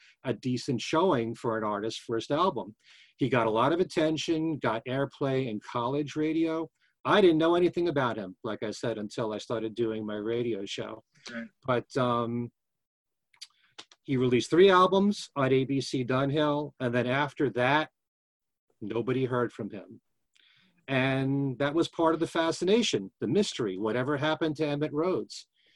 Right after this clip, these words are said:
Speaker 1: And what eventually happened was, well, he did work in the music industry at Elektra Records as a producer. He also put out a few singles in two thousand ten that got removed quickly off the market.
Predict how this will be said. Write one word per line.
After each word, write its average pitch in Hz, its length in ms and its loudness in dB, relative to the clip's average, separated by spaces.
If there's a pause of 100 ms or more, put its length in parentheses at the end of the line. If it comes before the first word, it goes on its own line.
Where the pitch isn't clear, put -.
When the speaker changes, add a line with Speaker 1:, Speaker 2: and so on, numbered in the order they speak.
(340)
Speaker 1:
And 110 720 -2
what 123 180 -2
eventually 131 540 0
happened 131 400 0
was, 110 680 -4
well, 135 140 0
he 131 100 4
did 196 220 4
work 151 360 4 (180)
in 139 160 -2
the 120 80 0
music 127 340 -2
industry 117 480 -4
at 117 140 -8
Elektra 110 420 -8
Records 120 560 -10 (480)
as 104 160 -4
a 110 60 -4
producer. 104 560 -6 (260)
He 120 160 0
also 123 240 0
put 127 160 -2
out 117 140 0
a 107 40 -4
few 120 160 -2
singles 131 520 -2
in 120 80 0
two 113 140 -6
thousand 117 420 -4
ten 127 440 -4 (440)
that 107 100 -4
got 113 220 -2
removed 117 380 2
quickly 139 400 2
off 117 180 -4
the 110 80 -6
market. 135 420 -2